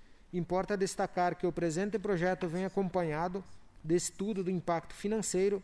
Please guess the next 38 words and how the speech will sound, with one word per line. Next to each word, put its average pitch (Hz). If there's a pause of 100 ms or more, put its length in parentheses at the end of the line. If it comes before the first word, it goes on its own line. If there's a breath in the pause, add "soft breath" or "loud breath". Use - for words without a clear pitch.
o 180
qual 160
dá 165
conta 202
de 185
que 190
o 180
valor 175
concedido 226
não 220
ultrapassa 196
os 170
limites 185
legais. 165 (460 loud breath)
Dito 170
isso, 214 (360 loud breath)
a 165
declaração 185
de 202
constitucionalidade 202
do 180
projeto 165
se -
impõe. 156 (540 soft breath)
Com 170
efeito, 185 (260 loud breath)
a 190
iniciativa 220
é -
do 202
Poder 190
Legislativo. 196 (360 loud breath)
O 160
projeto 165
apresentado 156
está 139
formalmente 214
correto 175